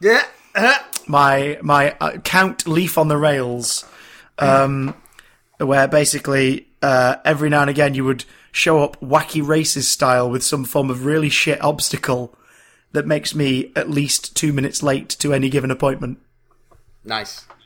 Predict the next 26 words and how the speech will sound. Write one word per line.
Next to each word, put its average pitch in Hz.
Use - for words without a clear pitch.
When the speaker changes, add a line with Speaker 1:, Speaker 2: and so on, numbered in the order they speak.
Speaker 2:
You 156
Speaker 1:
I 165
like 160
it. -
Speaker 2:
swine. 185
Speaker 1:
I -
like 143
what 165
Speaker 2:
You 208
Speaker 1:
you've 208
done. -
Speaker 2:
swine. 196
Count 180
Speaker 1:
I -
like 170
what 147
Speaker 2:
Leaf 175
Speaker 1:
you've -
Speaker 2:
on 170
Speaker 1:
done. 170
Speaker 2:
the 170
Rails. 170
Speaker 1:
Um, 139
Speaker 2:
<laughs> -
Speaker 1:
I, 190
mm. 143